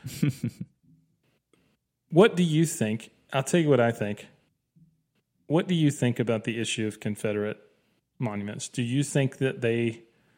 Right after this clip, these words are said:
Speaker 2: should come down and go to a museum? Do you think they
Speaker 1: Hmm.
Speaker 2: should stay up?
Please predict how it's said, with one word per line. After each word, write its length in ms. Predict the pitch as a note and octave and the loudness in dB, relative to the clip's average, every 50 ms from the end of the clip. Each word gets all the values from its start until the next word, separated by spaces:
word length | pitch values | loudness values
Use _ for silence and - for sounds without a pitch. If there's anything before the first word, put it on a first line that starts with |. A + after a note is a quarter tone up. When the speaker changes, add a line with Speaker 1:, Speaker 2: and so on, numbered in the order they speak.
| _ _ _ _ _ _ _ _ _ _ _ _ _ _ _ _ _ _ _ _ _ _ _ | _ _ _ _ _ _ _ _ _ _ _ _ _ _ _ _ _ _ _ _ _ _ _
Speaker 2:
should 280 | - - - G#2+ - | -10 -8 -6 -6 -6
come 220 | - - A2 G#2+ G#2 | -6 -6 -4 -4 -4
down 460 | G2 G#2 G#2 A2+ C#3+ F#3+ A3+ A3 G#3 C#3+ | -4 -6 -4 -2 -2 -2 -2 -2 -4 -6
and 220 | A#2 G#2+ G#2 G2+ | -6 -6 -6 -4
go 160 | G2+ A2 G#2 | -2 -2 -2
to 140 | G#2 G#2+ G#2+ | 0 -2 -2
a 40 | G#2 | -2
museum? 560 | G#2 G#2 G#2 G2+ G2+ A2 A#2 D3 F#3+ G#3 F3+ - _ _ _ _ _ _ _ _ _ _ _ _ | -2 -2 -2 -4 -4 -4 -2 0 0 0 0 -2 _ _ _ _ _ _ _ _ _ _ _ _
Do 80 | - A2+ | -10 -8
you 60 | G2+ | -6
think 220 | G2+ - G#2+ G2+ F#2+ | -2 -2 0 0 0
they 60 | G#2+ | -2
Speaker 1:
Hmm. 40 | G2+ | -4
Speaker 2:
should 180 | - - - - | -6 -10 -10 -10
stay 260 | - - A2 G#2+ G#2+ | -8 -6 -4 -4 -4
up? 260 | A2+ - G#3+ G#3 | -4 -4 -6 -8